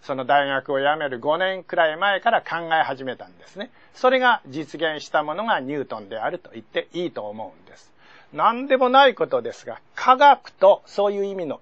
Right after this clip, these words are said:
絵、カラフルな絵と結びつけるというようなこと。何でもないことですが、これがやっぱり今になって考えると、異質の要素の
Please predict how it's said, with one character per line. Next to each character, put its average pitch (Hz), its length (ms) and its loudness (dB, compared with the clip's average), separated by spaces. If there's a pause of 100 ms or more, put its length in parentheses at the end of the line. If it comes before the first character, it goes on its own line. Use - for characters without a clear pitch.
絵、 175 220 2 (400)
カ 175 140 4
ラ 156 120 6
フ - 140 -8
ル 120 100 -8
な 160 300 -4
絵 165 120 0
と - 120 -14 (280)
結 170 280 -6
び 170 140 -4
つ - 120 -20
け 196 160 4
る 123 140 -2 (160)
と 147 60 -14
い 151 40 -4
う - 40 -2
よ 151 80 2
う - 20 -4
な 117 80 -8
こ 107 160 -20
と。 - 100 -20 (300)
何 220 300 0
で 294 80 0
も 277 100 0
な 285 180 4
い 226 60 -2
こ 156 120 -8
と 147 120 -2
で 135 100 -4
す 165 140 -8
が、 147 80 -6
こ - 160 0
れ 311 80 0
が 302 100 -2
や 262 120 0
っ 254 40 -8
ぱ 208 160 0
り 160 200 -6
今 277 300 -2
に 214 140 -4
な 202 120 0
っ 262 80 -4
て 180 160 -6
考 - 160 0 (340)
え 131 60 0
る 123 120 -6
と、 175 240 0 (200)
異 160 120 -8
質 208 420 -8
の 180 200 0
要 170 380 2
素 208 240 0
の 233 180 2